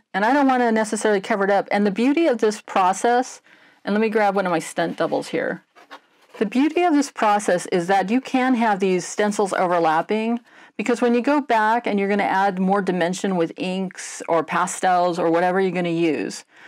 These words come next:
um, those things tend to disappear into the background. So I'm not freaked out if, you know, some splatter ends up here or there. I know I can work the shading or...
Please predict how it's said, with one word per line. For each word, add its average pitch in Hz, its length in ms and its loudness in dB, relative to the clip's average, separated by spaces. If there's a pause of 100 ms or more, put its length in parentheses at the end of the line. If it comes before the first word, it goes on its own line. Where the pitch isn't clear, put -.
(340)
um, 185 480 0
those 277 220 2
things 285 360 2
tend 240 220 0
to 220 80 2
disappear 208 580 0
into 190 160 -4
the 170 80 -2
background. 160 560 -2
So 190 120 0
I'm 196 160 2
not 226 260 0
freaked 202 340 -2
out 185 240 2
if, 165 140 0
you 180 80 -2
know, 170 120 2
some 175 240 -4
splatter 175 460 0
ends 170 200 -2
up 151 100 -2
here 180 360 0
or 151 200 2
there. 165 500 0
I 190 160 0
know 196 300 2
I 165 160 2
can 165 240 -4
work 160 360 -2 (380)
the 160 80 -4
shading 175 680 -2
or... 160 520 0